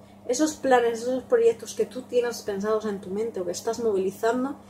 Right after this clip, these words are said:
van a ir muy, muy bien para ti.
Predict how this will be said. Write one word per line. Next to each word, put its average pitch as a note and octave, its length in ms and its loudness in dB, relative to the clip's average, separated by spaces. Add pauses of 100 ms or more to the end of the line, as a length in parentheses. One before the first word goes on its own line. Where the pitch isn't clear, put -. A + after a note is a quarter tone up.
(220)
van A#3+ 260 2
a C4 120 2
ir B3 240 -2
muy, C4 540 -2
muy A3+ 560 0
bien E3 300 -2
para - 320 -8
ti. - 100 -20